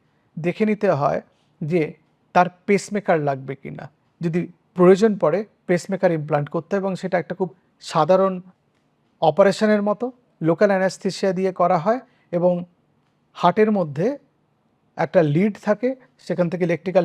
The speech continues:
ডিসচার্জ এবং হার্টটা পাম্প করে এবং তার জন্য পেশেন্টের যে অসুবিধাগুলো হচ্ছিল সেগুলো তাদের আর হয় না এবং তাতে ভালো থাকেন তাতে। হার্ট ব্লক বলতে বোঝায় যে হার্টের যে কন্ডাকশন সেটা ঠিকমতো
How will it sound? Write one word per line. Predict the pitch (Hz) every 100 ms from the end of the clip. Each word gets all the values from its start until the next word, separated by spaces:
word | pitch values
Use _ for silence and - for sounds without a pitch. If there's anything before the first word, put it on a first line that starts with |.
| 156
ডিসচার্জ | 156 - 190 180
এবং | 202 147
হার্টটা | 147 - 156 160
পাম্প | 156 160 -
করে | 226 269 _ - 170
এবং | 170 160
তার | 170 170
জন্য | 196 156 170 - _ -
পেশেন্টের | 160 185 180 170
যে | 165
অসুবিধাগুলো | - 175 180 170 175 151
হচ্ছিল | 147 196 254 269 _ -
সেগুলো | - 156 190 262 _ _ _ _ _
তাদের | 151 165 277 _ - 165
আর | 135
হয় | 143 156
না | 214
এবং | 208 185
তাতে | 165 143
ভালো | 143 147
থাকেন | 139 135 131
তাতে। | 135 - _ _ -
হার্ট | 208 247 190 160
ব্লক | 190 214 214
বলতে | 247 247 214
বোঝায় | 190 190 175 165
যে | 170
হার্টের | 151 160 185
যে | 226 -
কন্ডাকশন | 170 175 185 214 - - 151 175 _ _ _ -
সেটা | - 208 190 160 214 _ _
ঠিকমতো | - 190 185 202